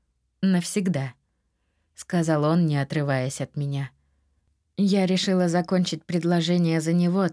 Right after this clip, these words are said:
так, как я представляла в голове много раз.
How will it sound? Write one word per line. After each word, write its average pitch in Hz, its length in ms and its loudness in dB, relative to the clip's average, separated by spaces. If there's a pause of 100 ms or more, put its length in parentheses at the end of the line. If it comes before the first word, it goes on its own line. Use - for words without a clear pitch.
(140)
так, 190 300 -2
как 160 260 -2
я 160 140 2
представляла 165 760 0
в 143 40 -6
голове 160 440 0
много 156 480 0
раз. 139 400 -4